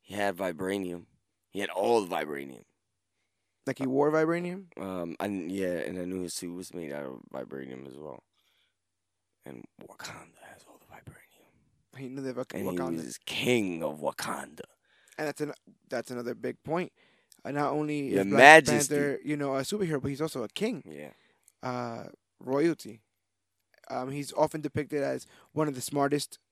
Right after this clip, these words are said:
Speaker 2: members of the Marvel Universe. He's on the Illuminati.
Speaker 1: And the richest, so he's, he's ballin'. He's a ballin'.
Speaker 2: He is worthy enough to hold the Infinity,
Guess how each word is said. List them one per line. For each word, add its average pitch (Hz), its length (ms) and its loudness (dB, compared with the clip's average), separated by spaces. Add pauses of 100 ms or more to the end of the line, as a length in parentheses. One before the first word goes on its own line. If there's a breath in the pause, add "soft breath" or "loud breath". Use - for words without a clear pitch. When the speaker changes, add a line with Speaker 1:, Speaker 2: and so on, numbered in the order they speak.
(480)
Speaker 2:
members 139 300 0
of 131 40 -8
the 139 60 -4
Marvel 139 240 0
Universe. 143 320 -6
He's 139 100 -6
on 139 120 -4
the 135 60 -4
Illuminati. 127 580 -6
Speaker 1:
And 95 240 -10
the 90 60 -8
richest, 95 380 -8
so 87 140 -10
he's, 90 400 -12
he's 98 220 -12
ballin'. 113 640 0
He's 90 180 -14
a 87 40 -14
ballin'. 90 480 -6 (200)
Speaker 2:
He 147 380 -6
is 139 260 -4
worthy 147 480 -6 (100)
enough 147 300 -8
to 147 240 -6
hold 139 300 -6
the 135 160 -8
Infinity, 131 420 -12